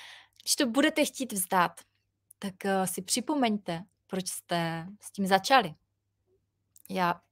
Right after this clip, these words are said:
zakončím tenhle webinář tím, čím jsem začala, celé to plážové soustředění. Jaké je vaše proč? Proč vlastně chcete podnikat online?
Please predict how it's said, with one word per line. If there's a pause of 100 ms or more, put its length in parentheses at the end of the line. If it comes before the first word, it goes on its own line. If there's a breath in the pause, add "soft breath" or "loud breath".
(300)
zakončím
tenhle
webinář (400 loud breath)
tím,
čím
jsem
začala,
celé
to
plážové
soustředění. (840)
Jaké
je
vaše
proč? (500 soft breath)
Proč
vlastně
chcete
podnikat (160)
online?